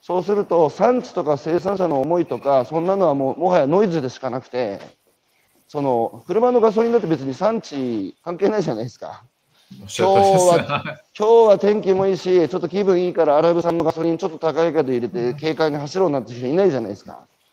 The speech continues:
Speaker 2: うん。
Speaker 1: だからね、食べ物はね、ガソリンになったんですよ。コモディティ化しすぎた。
Speaker 2: うん。
Speaker 1: なので、これまでは同じことが良しとされてきましたけど、これからはいかにね、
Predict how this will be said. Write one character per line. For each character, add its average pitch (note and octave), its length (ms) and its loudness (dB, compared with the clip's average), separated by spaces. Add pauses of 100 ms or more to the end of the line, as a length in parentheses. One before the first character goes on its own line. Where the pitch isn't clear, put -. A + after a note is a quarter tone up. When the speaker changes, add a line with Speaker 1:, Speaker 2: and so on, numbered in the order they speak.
(180)
Speaker 2:
う G2 60 -8
ん。 E2+ 360 -12
Speaker 1:
だ E3 100 0
か E3 100 2
ら D3 80 2
ね、 C3+ 160 -2
食 E3+ 160 2
べ B3+ 100 4
物 D#4 220 4
は D#3+ 100 4
ね、 C3 260 -2
ガ E3+ 160 0
ソ F4+ 180 2
リ D#4+ 100 -2
ン D4 80 0
に C#4+ 100 -2
な C4 120 6
っ - 20 -18
た - 160 -2
ん C3 120 -2
で A2+ 80 -4
す - 140 -12
よ。 F#2 220 -8
コ F3 100 -4
モ A3+ 140 2
デ B3 100 -2
ィ G#3 40 -4
テ A#3 160 -6
ィ - 20 -4
化 G3+ 120 0
し - 140 0
す A3+ 140 0
ぎ C#4+ 100 -2
た。 B2+ 120 -4
Speaker 2:
う - 20 -4
ん。 - 20 -8 (1200)
Speaker 1:
な F#3 140 -4
の E3+ 160 0
で、 F#3 240 4
こ F3+ 160 -4
れ G3+ 80 2
ま A3 140 2
で G#3 60 4
は F3 140 6
同 F3 140 4
じ F3 100 -2
こ G3 100 2
と G3 100 2
が F#3 80 4
良 F#3 120 4
し - 80 -12
と E3+ 80 -12
さ D#3 120 -8
れ C#3+ 80 -4
て C#3 100 -12
き D3 80 -6
ま D#3+ 100 -2
し - 40 -10
た D#3 60 -8
け B2+ 60 -8
ど、 C3 100 -4
こ E3 100 -6
れ F3 60 -4
か F#3+ 100 -4
ら F#3 120 2
は E3 140 4
い D3+ 60 -2
か A3 160 0
に A3 140 0
ね、 D#3+ 300 -2